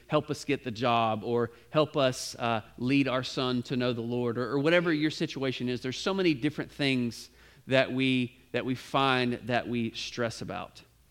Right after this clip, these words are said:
Every time you worry, you're acting like an orphan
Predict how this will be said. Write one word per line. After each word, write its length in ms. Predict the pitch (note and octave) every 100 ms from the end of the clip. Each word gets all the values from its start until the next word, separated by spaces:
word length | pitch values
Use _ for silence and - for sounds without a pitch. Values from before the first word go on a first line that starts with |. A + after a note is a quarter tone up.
| _ - - - - - - -
Every 300 | D3 F3 F#3+
time 480 | - F3 E3+ E3+ E3+ - - -
you 160 | C#3+
worry, 540 | B2+ C#3 C#3 A#2 F2+ G#2 - _ - _ -
you're 200 | A#2+ C3
acting 520 | C#3 C#3+ D#3+ C#3 G#2
like 320 | B2 B2+ A#2+
an 120 | G#2
orphan 580 | A2 B2+ C3+ - G2+ G2